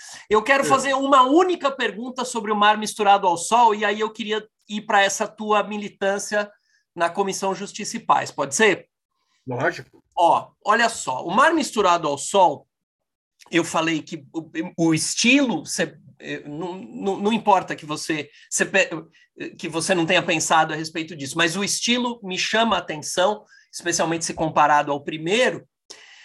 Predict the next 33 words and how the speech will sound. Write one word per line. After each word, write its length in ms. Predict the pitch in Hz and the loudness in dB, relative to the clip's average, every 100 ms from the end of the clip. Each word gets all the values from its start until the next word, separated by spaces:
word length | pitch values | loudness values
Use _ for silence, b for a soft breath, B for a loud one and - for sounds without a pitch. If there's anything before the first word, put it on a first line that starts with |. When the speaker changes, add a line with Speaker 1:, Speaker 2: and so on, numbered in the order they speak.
| B B - | B B -4
Speaker 1:
E 140 | 208 | -2
a 20 | |
segunda 520 | 226 277 262 403 285 | 0 0 4 4 4
coisa 340 | 170 190 185 165 | 2 0 0 -4
que 100 | 175 | -8
me 100 | 165 | -6
chama 260 | - 160 | -2 -2
a 20 | 151 | -2
atenção 580 | 156 143 - 220 220 - | -4 -8 0 0 0 -2
é, 320 | 214 214 220 | -2 -2 0
é 60 | 220 | -2
o 40 | |
seu 240 | 220 247 233 | -2 -4 -4
espírito 600 | - - 240 240 - 233 | -6 -4 -4 -4 -8 -8
de, 500 | 180 233 233 220 - _ _ _ | -4 -2 -2 -6 -10 _ _ _
de 180 | - 185 | -4 -2
viajante, 1120 | 190 220 277 220 170 190 202 185 - - - _ b b b b b | 0 6 6 6 4 4 4 2 -6 -10 -12 _ b b b b b
de, 240 | 139 196 202 | -6 -6 -2
né, 220 | 190 175 | -2 0
não, 340 | 202 240 339 | 2 4 4
não 240 | 247 277 359 | 4 4 4
de 140 | 320 | 0
turista, 800 | 320 294 190 151 - - 117 - _ _ | 2 0 -2 -6 -10 -10 -12 -14 _ _
né, 320 | 143 147 208 - | -4 -2 -2 -6
mas 340 | 151 151 160 156 | -8 -6 -6 -4
de, 220 | 202 202 | -4 -4
de 120 | 170 | -4
um, 400 | 233 233 214 180 | -2 -2 -4 -6
de 120 | 165 | -6
um 80 | 208 | -4
viajante 760 | 185 220 196 160 233 254 - | 2 4 4 2 -2 -2 -4
muito 380 | 226 226 277 277 | -2 0 0 0
observador. 920 | 247 - 226 202 170 156 143 175 220 | -4 -4 -6 -2 0 0 -2 -2 -4